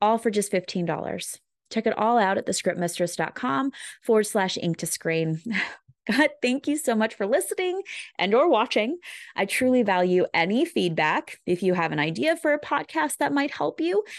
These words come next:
you can email me at amber at the scriptmistress dot com. Like and follow this show wherever you are watching. <sighs>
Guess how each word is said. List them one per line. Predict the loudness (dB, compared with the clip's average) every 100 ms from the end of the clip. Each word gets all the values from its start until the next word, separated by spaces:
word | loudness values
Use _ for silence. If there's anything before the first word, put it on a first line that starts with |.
| -8
you | -4 0
can | 0
email | 0 -2 0
me | 0 0
at | 0
amber | -2 0 0
at | 0 -4
the |
scriptmistress | -4 -4 -4 -4 -4 -4 -4 -4
dot | -6 -4
com. | -6 -4 -8 -12 -18 -18 -4
Like | 2 4 4 0 -10 -10 -2
and | 0 0
follow | 2 2 4 4
this | 4 2
show | 2 2 4
wherever | 2 -2 -4 0 0
you | 2 0
are | 0
watching. | 0 0 0 2 2 2 -2 -12 -20 -20 -20 -20 _ _ _ 0
<sighs> | 4 4 2